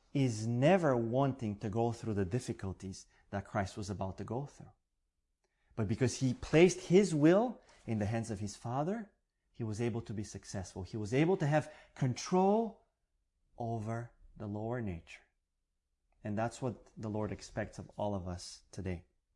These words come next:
Testimonies, Volume four, page four, six hundred and six, paragraph two. "Every faculty in man is a workman that is building for time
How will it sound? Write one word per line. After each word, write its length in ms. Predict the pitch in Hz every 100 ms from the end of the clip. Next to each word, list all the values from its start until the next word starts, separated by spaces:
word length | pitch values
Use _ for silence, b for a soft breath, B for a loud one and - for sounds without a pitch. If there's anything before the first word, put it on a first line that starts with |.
| _ _ _ _ _ _ -
Testimonies, 500 | 139 135 143 135 120
Volume 300 | 135 123 120
four, 260 | - 127 123
page 640 | 127 127 123 - - -
four, 240 | - 127 -
six 260 | - 147 -
hundred 260 | 135 135
and 120 | 127
six, 280 | 120 - -
paragraph 540 | - 101 92 95 90 -
two. 260 | 110 90 - _ _ _ _ _ -
"Every 280 | 160 254 294
faculty 560 | 165 143 147 143 165
in 140 | 156 117
man 320 | 107 107 139 -
is 160 | 117
a 120 | 117 110
workman 480 | 107 160 147 123
that 120 | 110 110
is 180 | 101
building 580 | 95 120 139 156 190 247 - _ _
for 200 | - 113
time 400 | - 131 127